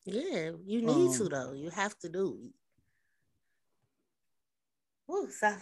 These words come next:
Speaker 1: this got intense very quickly, but this is what these chit chats are about. They unfiltered, and it's something for every type of boss. So I'm hoping that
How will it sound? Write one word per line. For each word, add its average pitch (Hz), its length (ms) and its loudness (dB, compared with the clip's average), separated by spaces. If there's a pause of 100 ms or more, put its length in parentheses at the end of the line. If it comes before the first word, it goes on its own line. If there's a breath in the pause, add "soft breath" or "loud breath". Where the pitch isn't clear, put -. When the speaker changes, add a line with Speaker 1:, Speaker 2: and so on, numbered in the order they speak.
(120)
Speaker 1:
this 240 220 4
got 277 220 10
intense 214 380 6
very 202 220 8
quickly, 220 520 4
but 214 160 8
this 330 220 6
is 294 60 0
what 254 160 10
these 240 220 2
chit 262 180 2
chats 208 260 6
are 180 140 8
about. 180 300 4
They 151 140 4
unfiltered, 214 720 8
and 160 140 2
it's 160 100 -4
something 190 280 4
for - 140 6
every 175 300 6
type 175 220 6
of 156 80 -4
boss. 151 220 4
So 147 80 2
I'm 196 160 6
hoping 170 400 6
that 143 300 4